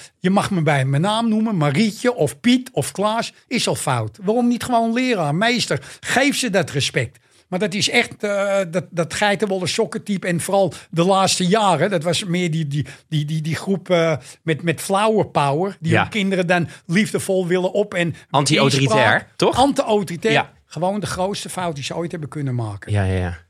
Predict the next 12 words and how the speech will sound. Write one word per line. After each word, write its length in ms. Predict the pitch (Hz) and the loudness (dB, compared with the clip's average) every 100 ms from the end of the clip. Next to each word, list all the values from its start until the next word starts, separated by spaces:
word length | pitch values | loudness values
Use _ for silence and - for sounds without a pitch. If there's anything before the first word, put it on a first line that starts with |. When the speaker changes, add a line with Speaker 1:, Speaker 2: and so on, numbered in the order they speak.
| _ | _
Speaker 1:
Want 140 | 175 | 0
het 120 | 190 - | 0 2
hele 320 | 220 214 185 | 0 2 2
leven 360 | 226 254 - | 4 2 0
is 160 | 175 - | -2 -2
autoritair. 640 | 170 147 123 135 123 131 | 0 -2 -4 -8 -4 -4
Als 100 | 127 | -2
jij 180 | 147 185 | 0 2
naar 120 | 202 | 2
een 120 | 190 180 | 0 2
baas 300 | 202 226 - | 4 2 2
gaat, 260 | 160 175 | 0 -2